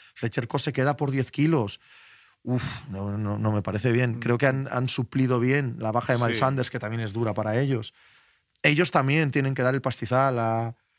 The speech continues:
Speaker 1: a Hart este, este año. Bueno, no
Speaker 2: Sí.
Speaker 1: sé, no, no, creo que lo han hecho muy bien en Filadelfia.
Speaker 2: Mm.
Speaker 1: Filadelfia, Kansas, Cincinnati y San Francisco, con enorme claridad,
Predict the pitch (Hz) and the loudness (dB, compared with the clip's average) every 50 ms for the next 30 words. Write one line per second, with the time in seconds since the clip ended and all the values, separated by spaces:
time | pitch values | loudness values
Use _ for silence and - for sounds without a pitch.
0 | _ _ _ _ - 113 110 107 107 107 107 107 107 107 107 104 104 104 104 - | _ _ _ _ -4 -2 -2 0 0 0 0 0 0 0 0 0 -2 -2 -4 0
1 | - 127 151 143 135 - - 127 113 - - 123 117 117 117 117 113 117 117 117 | 2 2 2 2 -4 -10 -12 -12 -10 -6 -4 -2 -2 0 0 0 0 0 0 -2
2 | 113 117 117 - - - - 113 120 139 160 131 107 - - - - - 107 110 | -2 -4 -6 -8 -8 -4 -2 -2 0 0 0 -2 -4 -6 -10 -14 -12 -8 -6 -6
3 | 110 - _ _ _ _ _ _ _ _ _ _ _ _ _ - - 104 - 120 | -8 -8 _ _ _ _ _ _ _ _ _ _ _ _ _ -6 -2 0 2 2
4 | 123 127 113 110 110 120 113 113 117 113 - 123 120 117 127 120 117 113 - - | 4 2 2 0 0 -2 -2 0 -2 -2 0 -2 0 2 2 0 0 -4 -8 -10
5 | 110 110 110 104 104 101 - - 117 104 107 101 92 113 - - - - _ - | -10 -10 -8 -8 -10 -10 -12 -10 -8 -8 -8 -8 -8 -10 -12 -12 -20 -20 _ -2
6 | 147 147 147 156 170 160 135 - - 117 95 - - _ _ _ _ _ _ - | 2 4 4 4 4 2 0 -2 -6 -10 -10 -10 -14 _ _ _ _ _ _ 2
7 | 156 143 127 117 - - - - - - - _ _ _ _ _ _ _ _ _ | 2 2 2 -2 -6 -8 -8 -8 -10 -12 -12 _ _ _ _ _ _ _ _ _
8 | - - 143 127 - - 143 143 135 127 - 120 117 - - 123 110 123 113 - | -4 0 0 0 2 2 4 2 2 2 -2 -10 -12 -10 -8 -4 -2 -2 -2 0
9 | 117 113 113 - 170 170 - - 202 208 247 - _ _ _ _ - 170 165 156 | -2 -2 0 0 0 0 2 0 -2 -2 -2 -6 _ _ _ _ 2 2 4 4
10 | 151 156 180 214 196 170 147 135 180 185 170 135 127 127 143 131 101 | 2 4 4 4 4 2 0 0 0 -2 -2 0 0 2 0 0 0